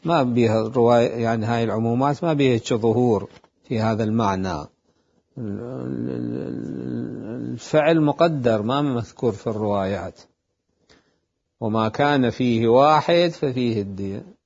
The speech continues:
ما مقدر ماذا يعمل بهذا الواحد، يقطع، يقلع، آه، آه،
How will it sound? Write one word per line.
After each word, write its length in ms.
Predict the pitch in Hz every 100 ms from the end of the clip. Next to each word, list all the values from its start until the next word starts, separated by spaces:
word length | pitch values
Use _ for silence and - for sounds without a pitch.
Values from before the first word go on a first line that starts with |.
| _ _ _ _ _ -
ما 200 | 170 180
مقدر 540 | 160 139 135 131 123
ماذا 360 | 123 151 147 131
يعمل 360 | 127 113 123 110
بهذا 360 | 104 107 101
الواحد، 480 | 98 98 95 - 107
يقطع، 480 | 120 143 - 123 120
يقلع، 540 | 120 - 127 120 113 139
آه، 460 | 107 107 104 110 - _ _ _ -
آه، 320 | 120 107 107